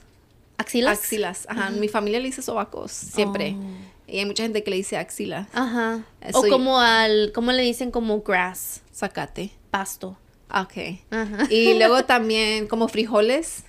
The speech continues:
Speaker 2: Hay mucha gente que les
Speaker 1: Frijoles.
Speaker 2: dicen, am, como en Puerto Rico le dicen diferente, diferente.
Speaker 1: Les dicen, am, habichuelas.
Speaker 2: Habichuelas.
Speaker 1: Ujú.
Speaker 2: So, hay muchas maneras de hablar en español diferente. Cada quien tiene su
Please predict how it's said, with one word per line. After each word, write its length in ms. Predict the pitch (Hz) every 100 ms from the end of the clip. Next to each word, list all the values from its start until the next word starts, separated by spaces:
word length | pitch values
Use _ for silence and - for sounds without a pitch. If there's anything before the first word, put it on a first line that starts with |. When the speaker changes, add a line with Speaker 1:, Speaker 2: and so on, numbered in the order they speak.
| _ _ _ _
Speaker 2:
Hay 120 | -
mucha 180 | 202 220
gente 220 | 220 220
que 100 | 214
les 120 | 208 190
Speaker 1:
Frijoles. 160 | 190 -
Speaker 2:
dicen, 360 | 196 190 185 180
am, 640 | 165 165 101 85 71 - - - 202 _ _ - - - - - - _ _ _ _ _ _ _ -
como 180 | 220 226
en 100 | 214
Puerto 260 | 226 214
Rico 220 | 202 208
le 100 | 262
dicen 260 | 214 208 233
diferente, 560 | 214 196 180 185 156 - -
diferente. 720 | 214 214 196 190 - 151 175 - - -
Speaker 1:
Les 240 | 233 226
dicen, 680 | 214 - 233 233 226 220 - - _ - -
am, 460 | 214 208 196 196 - -
habichuelas. 520 | 208 208 214 208 196
Speaker 2:
Habichuelas. 640 | 214 208 202 208 190 165 - -
Speaker 1:
Ujú. 320 | 220 214 226
Speaker 2:
So, 160 | 240 226
hay 120 | 226
muchas 720 | 240 277 311 330 330 - - 208
maneras 400 | 220 208 208 226
de 80 | 233
hablar 220 | 208 185
en 60 | 208
español 360 | 208 214 196 185
diferente. 640 | 196 202 220 220 214 214 208
Cada 240 | 190 202
quien 240 | 202 202
tiene 260 | 190 208 202
su 540 | - 196 185 175 175